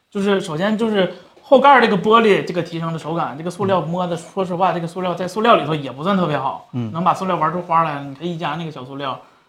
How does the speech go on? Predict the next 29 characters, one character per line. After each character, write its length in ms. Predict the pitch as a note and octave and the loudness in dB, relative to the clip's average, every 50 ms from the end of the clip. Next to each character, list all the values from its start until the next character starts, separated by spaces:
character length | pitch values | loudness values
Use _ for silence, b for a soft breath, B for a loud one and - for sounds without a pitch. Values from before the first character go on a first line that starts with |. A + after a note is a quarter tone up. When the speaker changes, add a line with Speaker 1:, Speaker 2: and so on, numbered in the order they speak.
| b - | b -14
Speaker 1:
是 40 | - D3 | -10 -6
吧？ 140 | C#3+ C3 C3 | -6 -4 -4
然 120 | B2+ C3+ | -4 -6
后 360 | C#3 D#3 D#3+ D#3 D3+ D3 D#3+ F3+ - - | -4 -2 -2 -2 -2 -4 -8 -12 -16 -10
别 140 | C#3+ D3 E3 | -8 -4 -2
的 100 | G3 F#3+ F3+ F#3 - - | -2 -2 -4 -6 -8 -4
家 180 | - E3 E3+ E3 | 0 0 0 0
也 160 | D#3+ E3 F3+ | 0 0 0
有， 140 | F3+ D#3 - - - | 0 0 -2 -6 -14
是 60 | - | -14
吧？ 140 | C3+ C3+ B2 | -14 -14 -14
小 140 | B2 B2+ A#2+ | -16 -18 -18
塑 100 | - C3+ | -14 -12
料 100 | C#3 C3 | -10 -10
做 180 | C3 D3+ D3 | -8 -8 -8
的 60 | C#3+ D3 | -10 -10
挺 140 | - C#3+ | -12 -14
好 160 | C3 C#3 A2 A#2 | -12 -10 -10 -10
的。 60 | B2 | -10
然 100 | B2+ C3 | -8 -2
后 160 | D#3 G3 G#3 | 2 2 2
呢， 100 | F#3 F3 | 2 0
就 120 | E3+ F3+ | -2 -2
是 140 | F3 F3+ F3 E3 E3+ B B B B B B B _ | -2 -2 -2 -2 -4 B B B B B B B _
屏 140 | - C#3 C#3 | -12 -6 -4
幕， 240 | F3 F3+ - - - _ _ _ _ _ _ _ _ - | -4 -4 -4 -6 -12 _ _ _ _ _ _ _ _ -8
就 80 | - E3+ | -6 -6
是 60 | E3+ | -4
它 320 | E3 F3+ F3+ E3+ E3 E3 | -2 -2 0 0 0 -2